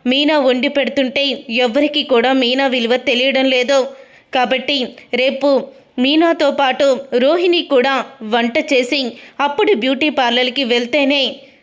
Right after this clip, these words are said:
మీనా అందరికీ కూడా వండుతుంది, లేకపోతే మీనా కూడా పని చేయదు" అని అంటూ బాలు అయితే కరాఖండిగా చెప్పేస్తాడు. అప్పుడే ఇక ప్రభావతి అయితే షాక్ అయిపోతూ ఉంటుంది. "ఏంటి మనోజ్ ఇదంతా?" అని అంటూ ఉంటే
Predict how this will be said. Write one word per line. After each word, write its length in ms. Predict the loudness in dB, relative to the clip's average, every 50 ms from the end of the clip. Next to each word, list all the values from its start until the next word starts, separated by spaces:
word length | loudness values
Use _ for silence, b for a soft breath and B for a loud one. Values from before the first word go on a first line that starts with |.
| B B B B _ _ _ -2
మీనా 320 | 0 2 2 2 2 2
అందరికీ 480 | 2 0 0 0 0 -2 -2 -2 -4 -2
కూడా 440 | 0 0 0 2 2 0 -2 -2 -4 -6 -2
వండుతుంది, 720 | 0 0 0 0 0 0 0 0 2 0 0 -2 -4 -6 -8 -6
లేకపోతే 760 | -2 -2 0 0 0 0 0 0 0 0 0 0 -2 -2 -4 -6 -8 -4
మీనా 360 | -2 0 0 2 2 2 0
కూడా 260 | 0 0 0 0 0
పని 280 | 0 -2 -2 -2 -2 -2 0 0
చేయదు" 380 | 0 0 0 0 2 2 0 0 B B B B B
అని 200 | -2 0 0 2
అంటూ 420 | 0 0 -2 0 2 2 2 0 -2 -4 -6
బాలు 400 | -4 -2 0 0 2 2 2 2
అయితే 340 | 2 2 2 0 0 -2 -2
కరాఖండిగా 800 | -2 0 0 0 2 0 0 0 -2 -2 -2 -2 -2 0 -2 -2
చెప్పేస్తాడు. 880 | 0 0 -2 0 0 0 -2 0 0 0 0 0 2 2 2 0 0 -2 B B B B B B
అప్పుడే 340 | -4 -2 0 0 2 2 2
ఇక 160 | 2 0 -2
ప్రభావతి 720 | -2 0 0 0 0 2 2 2 2 2 2 0 0 0
అయితే 340 | 0 0 -2 -2 -2 -2 -2
షాక్ 320 | -2 -2 -2 0 0 0
అయిపోతూ 480 | 0 0 2 2 0 0 2 2 2 0
ఉంటుంది. 600 | 0 0 0 0 0 2 0 0 -2 -4 -6 B B B B B B
"ఏంటి 300 | -2 0 0 0 0 0
మనోజ్ 400 | 0 0 2 2 0 0 0 0
ఇదంతా?" 400 | -2 0 0 0 0 0 0 0
అని 320 | 0 0 0 0 -2 -2 -4 -4 -4
అంటూ 380 | -2 -2 0 0 2 2 2
ఉంటే 440 | 2 2 0 0 0 0 0 -2 -4